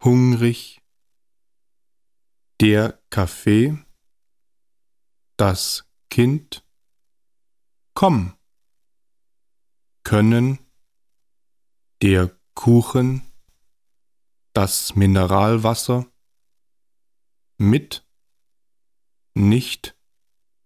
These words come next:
nur, oder,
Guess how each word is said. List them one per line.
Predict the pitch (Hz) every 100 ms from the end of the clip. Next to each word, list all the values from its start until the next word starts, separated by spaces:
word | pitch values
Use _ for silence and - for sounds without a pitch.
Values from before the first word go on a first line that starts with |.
| _ _ _ _ -
nur, | 101 101 107 113 123 _ _ _ _ _ _ _ _ _ _ _ _ _
oder, | 104 104 110 117 123